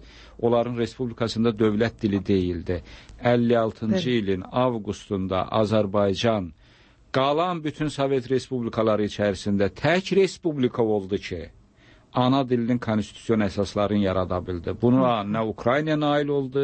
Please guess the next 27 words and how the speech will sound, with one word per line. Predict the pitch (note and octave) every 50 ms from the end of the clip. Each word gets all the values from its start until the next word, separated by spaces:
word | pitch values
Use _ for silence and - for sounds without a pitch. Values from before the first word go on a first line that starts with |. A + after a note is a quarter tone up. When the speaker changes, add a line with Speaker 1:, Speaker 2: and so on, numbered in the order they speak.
| C#3 C3
Speaker 1:
nə | A#2+ A#2+ B2 B2 A#2+ A2 - -
Lat-, | G#2 A2+ B2+ C#3 C#3+ - _ _ _ - - -
Latviya, | A#2+ A#2 B2 C#3 D3 D3 - - - C#3 C#3 C#3 C#3 C3+
nə | B2+ B2 B2+ B2
Litva, | A#2+ A#2+ D3 D3 - - C#3 C#3+ D3+ D3+ -
Speaker 2:
Doğrudan, | G#3+ G#3 G#3 G3+ C4+ C#4
Speaker 1:
nə | C#4 D#4+
Speaker 2:
yəni, | G3 G#3+ A3+ G3+
Speaker 1:
Estoniya. | F3+ - - D3+ D#3+ D#3+ D#3 - C#4+
Speaker 2:
Privazka | D4 D4 C#4 - - - F#3 -
da | D#3+
olmadı. | D#3+ D3+ C3+ C3+ - - -
Speaker 1:
Ola | - - A#2+ B2 C3 C3 D3+ F3+
bilmədi, | G3+ A3 A#3 A3 D#3 G#2 F#2+ F#2 E2+ E2 D#2+ - -
ola | - B2 B2+ D3+ F3 E3+ D#3+
bilmədi. | D3+ C3 A2+ G#2 G2 F#2+ G2 G2+
Azərbaycan | - B2 B2 C3 C#3 B2+ B2 C3 C3 B2+ B2+ B2 D3 C#3+ C3 B2 - -
tək | G#3 A3+ A#3 A3+ - - E3
respublika | C#3+ B2 - - C3+ B2 A2+ A2 G#2 - - G#2+
oldu | G#2 G#2 A2+ G#2 G2 F#2+ F#2+ G2+
ki, | - - - F2 E2+ - - - - - - - - - - - - -
S | - - - B2+ B2+
V | C3 C3+ C3+
K | B2 - - C3 B2+
P | - E3+ G3 F3 D3 C3
M | A#2+ A2
K-nın | - - A#2 A#2 A#2 A2+ A2+ A#2 G#2+ G#2